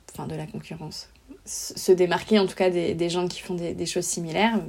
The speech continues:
même si j'aime pas trop le mot concurrence. Euh, c'est aussi important, euh, voilà, de, avec son design, de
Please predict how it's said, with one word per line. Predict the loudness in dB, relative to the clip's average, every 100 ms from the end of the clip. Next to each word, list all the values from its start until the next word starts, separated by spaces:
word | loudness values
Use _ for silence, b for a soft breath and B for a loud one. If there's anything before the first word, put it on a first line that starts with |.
| -8 -10 -10
même | -8
si | -6
j'aime | -6 -6
pas | -10
trop | -4 -4
le | -2
mot | -6
concurrence. | -6 -8 -6 -2 -2
Euh, | -2
c'est | 8 10
aussi | 10 8 6
important, | 6 6 0 2 2 4
euh, | 2
voilà, | 0 0 0
de, | 0 0
avec | 4 6 4
son | 2
design, | 2 6 6 6
de | 6 6 4